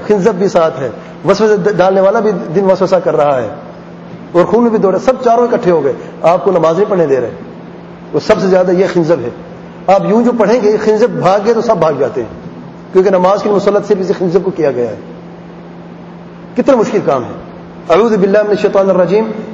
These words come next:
تین مرتبہ تھو تھو کرنی ہے بائیں جانب، بس۔ مشکل کام ہے۔ یہ چار وہ شیطان ہیں جو ہمیشہ مسلک رہتے ہیں۔ جو باقی شیطان ہیں، جو پہلے دو ہیں،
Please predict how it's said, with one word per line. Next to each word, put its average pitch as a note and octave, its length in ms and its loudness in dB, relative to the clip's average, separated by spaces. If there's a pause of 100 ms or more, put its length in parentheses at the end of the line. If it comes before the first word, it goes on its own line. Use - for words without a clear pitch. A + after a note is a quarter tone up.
تین G#3+ 180 4
مرتبہ F#3 340 2
تھو E3 100 0
تھو E3+ 120 2
کرنی E3 260 2
ہے F3+ 80 2 (1200)
بائیں C#3+ 200 0
جانب، A2+ 300 -6
بس۔ A2+ 60 -14 (840)
مشکل A3+ 260 2
کام A3 180 2
ہے۔ G3 60 -4 (2750)
یہ D#3+ 120 4 (100)
چار F3 180 4
وہ F3 200 2
شیطان D3+ 300 2
ہیں E3 80 2
جو D3+ 120 2
ہمیشہ D#3 220 2
مسلک E3+ 300 -2
رہتے D3 220 2
ہیں۔ E3 100 -4 (600)
جو F3+ 100 4
باقی F3+ 300 2
شیطان F3+ 400 2
ہیں، D#3+ 120 2 (640)
جو F3+ 120 4
پہلے A3 280 2
دو G#3 220 2
ہیں، A3+ 160 2